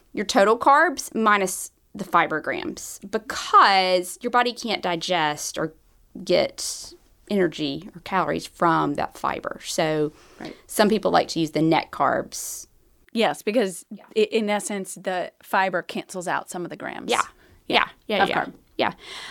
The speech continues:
Speaker 1: And then, so they'll do that for a few weeks, I believe. I can't remember the exact time frame. And then they'll move up to phase two,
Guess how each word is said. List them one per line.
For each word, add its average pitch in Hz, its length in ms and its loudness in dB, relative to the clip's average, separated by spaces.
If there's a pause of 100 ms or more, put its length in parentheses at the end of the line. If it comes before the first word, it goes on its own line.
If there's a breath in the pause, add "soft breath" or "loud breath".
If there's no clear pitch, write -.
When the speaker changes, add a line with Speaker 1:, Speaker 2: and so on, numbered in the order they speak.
(100)
Speaker 1:
And 247 260 6
then, 226 640 6
so 247 140 4
they'll 233 160 4
do 214 220 0
that 202 480 4 (480)
for 175 720 -4
a 165 60 -6
few 240 220 -2
weeks, 453 260 2
I 440 60 -2
believe. 453 260 2
I 254 60 0
can't - 200 -10
remember 185 140 0
the 180 60 -2
exact 185 280 -6
time 202 180 -2
frame. 202 160 2
And 190 80 6
then 185 140 6
they'll 180 160 6
move 175 200 4
up 170 160 2
to 165 220 -4
phase 151 440 -8
two, 151 500 0